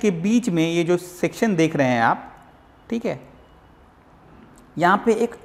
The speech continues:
बहुत ही छोटा सा space present होता है जिसको आपने बोला था intercellular space। तो ये आपका topic आपको I hope कि समझ में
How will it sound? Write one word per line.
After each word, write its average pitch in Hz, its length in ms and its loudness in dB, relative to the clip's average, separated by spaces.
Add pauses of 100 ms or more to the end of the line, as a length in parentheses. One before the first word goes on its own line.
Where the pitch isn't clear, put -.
(140)
बहुत 185 480 4
ही 247 80 4
छोटा 208 440 2
सा 208 320 -2
space 233 480 -8
present 180 340 -6
होता 156 260 -4
है 175 160 -4
जिसको 156 260 -8
आपने 160 300 -2
बोला 143 260 -6
था 214 260 -8 (400)
intercellular 165 1080 -4
space। - 460 -6 (720)
तो 185 180 4
ये 180 240 0 (100)
आपका 175 300 -2 (140)
topic 165 300 -8 (340)
आपको 185 340 -4 (360)
I 143 100 0
hope 175 260 -4
कि 196 60 -10
समझ 131 260 -10
में 139 140 -6